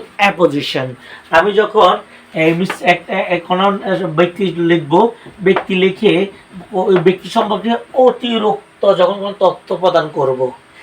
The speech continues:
যা প্রয়োজন নাই, তারপরও করব। যেমন, "মিস্টার কামাল, the manager of this bank"। আমরা এই যে বিশাল, এ, অতিরিক্ত তথ্য প্রদান করছি, সেটা হচ্ছে case in a position। আর এইটা, এই জিনিসটা অবশ্যই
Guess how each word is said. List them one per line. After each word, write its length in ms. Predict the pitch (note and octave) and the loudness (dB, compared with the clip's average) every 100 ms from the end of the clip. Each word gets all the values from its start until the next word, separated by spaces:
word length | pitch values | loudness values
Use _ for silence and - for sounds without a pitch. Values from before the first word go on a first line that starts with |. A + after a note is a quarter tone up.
| - E3 | -4 2
যা 120 | F3+ | 2
প্রয়োজন 540 | - A#3+ A#3 G3 G3+ | 4 8 8 8 4
নাই, 300 | F3 E3 D3 - - _ | 4 0 0 -8 -20 _
তারপরও 480 | F3 F3 E3 E3+ E3+ | 0 0 0 2 2
করব। 480 | E3+ F3 D3+ C#3 C3 - - - | 4 2 2 0 -4 -4 -20 -4
যেমন, 320 | E3+ D#3+ D#3+ D#3 - - | 0 2 0 -4 -12 -10
"মিস্টার 260 | E3 F3 E3 | -6 -4 0
কামাল, 480 | E3+ F3 F#3 G3 F#3 - - G3 C#3+ | 2 6 6 6 0 -12 -20 -10 0
the 140 | D#3+ | 0
manager 540 | D#3+ D3 D#3+ E3+ F3 F3+ | 0 -2 0 0 2 2
of 120 | D3 C3+ | 2 -2
this 220 | C3+ A#2+ | -10 -4
bank"। 220 | C#3 A2+ - - - - - - | -4 -4 -10 -20 -20 -20 -20 -18
আমরা 180 | D#3+ - A3+ | -12 -4 2
এই 160 | A3+ | 2
যে 160 | F#3 A3+ | 2 -2
বিশাল, 440 | G#3 G3 F#3 F3 | -2 0 0 2
এ, 240 | F3 F3 F3+ | 2 0 0
অতিরিক্ত 480 | A3 F#3 F#3+ - | -4 -6 -6 0
তথ্য 340 | F3 E3+ G3 F3+ | 0 0 -2 -2
প্রদান 320 | F3 F3 E3+ | 0 0 -2
করছি, 280 | E3 - C4 - - - D#3+ | -6 -12 -18 -20 -20 -20 -12
সেটা 120 | D#3+ | -12
হচ্ছে 240 | D3+ E3 | -10 -8
case 180 | D3+ E3 | -8 -4
in 80 | C#3+ | -6
a 80 | C3 | -6
position। 300 | A#2+ C#3+ C3 - - | -8 -6 -6 -8 -12
আর 120 | F#3 E3+ | -8 -6
এইটা, 240 | G3 E3+ G3+ | -6 -4 -2
এই 100 | F#3+ | -4
জিনিসটা 380 | D#3+ E3 E3 E3+ | -4 -8 0 0
অবশ্যই 320 | D3+ - | 0 -6